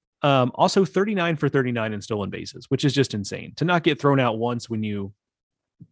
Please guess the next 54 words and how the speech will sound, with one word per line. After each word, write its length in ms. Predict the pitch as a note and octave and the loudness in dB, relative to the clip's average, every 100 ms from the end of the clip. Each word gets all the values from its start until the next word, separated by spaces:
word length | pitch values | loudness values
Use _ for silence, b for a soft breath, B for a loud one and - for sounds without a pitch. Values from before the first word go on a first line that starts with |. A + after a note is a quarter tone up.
| - | -10
get 140 | A2+ C3+ | 0 2
a 60 | |
bad 240 | B2+ B2+ A2+ | 4 2 2
read, 500 | A#2+ A#2+ A#2+ A#2+ G#2 b b b | 0 0 -2 -4 -8 b b b
or 240 | A#2+ A2+ G#2+ | -6 -4 -4
the 140 | A2+ | -6
catcher 300 | - C3+ B2+ | -2 -2 0
just 180 | A#2+ B2+ | -2 -2
makes 240 | A#2+ - | -2 -2
a 100 | A2+ | -4
perfect 480 | G2+ - C3+ C3+ A#2 | -6 -2 0 0 -4
throw, 480 | B2 A#2 A2+ A2 A2+ | -2 0 0 0 -2
or 260 | A2+ A2 | -2 -4
you 360 | G#2+ G#2 G2+ G2 | -4 -6 -6 -8
kinda 200 | - B2+ | -4 -4
stumble 440 | G#2+ - D#3 C3 B2+ | -2 0 2 4 2
out 80 | A#2 | 0
of 60 | |
the 100 | A2+ | -4
gate 280 | A2 A2 A2+ | -4 -4 -4
or 100 | G2+ | -4
whatever, 540 | B2 F3 A2+ G#2 - A2 | -4 0 2 0 -4 -6
like, 220 | A#2+ A#2 | -6 -4
to 100 | C#3+ | -4
not 220 | E3+ F3+ | -2 -2
get 180 | C3 - | -4 -6
caught, 360 | - A#2 G#2 - _ _ _ _ _ _ | -4 -2 -2 -6 _ _ _ _ _ _
uh, 200 | A2 G#2 | -8 -6
one 260 | G2 B2+ C3+ | -2 0 0
time 460 | A2+ A2+ G2 F#2+ - - | 0 -2 -2 -8 -14 -16
a-, 100 | A#2 - - | -14 -14 -10
attempting 460 | B2 C3 A2+ A2+ | -4 -2 0 -2
thirty-nine 460 | G#2+ B2+ A2+ A2 G#2 | 0 0 0 0 -2
stolen 280 | - G#2 G2 | -2 -2 -2
bases 340 | G2+ G2+ F#2+ | -2 -4 -8
is, 180 | F#2+ - | -8 -6
is 140 | B2 | -4
just 240 | G#2 C3 A2+ | 0 0 0
incredible. 440 | F#2+ G2+ F2+ G2 | -4 -4 -4 -6
So 160 | - B2 | 0 2
that, 180 | A2+ - _ | 0 -2 _
that 180 | C3 - | 0 2
home 160 | D3 F3+ | 2 4
run 100 | D#3 | 4
in 80 | |
the 60 | C3 | 4
tenth 220 | - C3 | 0 0
inning 180 | B2 A#2+ | 0 0
of 40 | |
the 80 | G#2+ | -2
Friday 300 | - A#2 A2 | -2 -2 -2
game 220 | G#2 G#2 | -4 -4
was 140 | G2+ F#2+ | -4 -4
a, 120 | F2+ | -6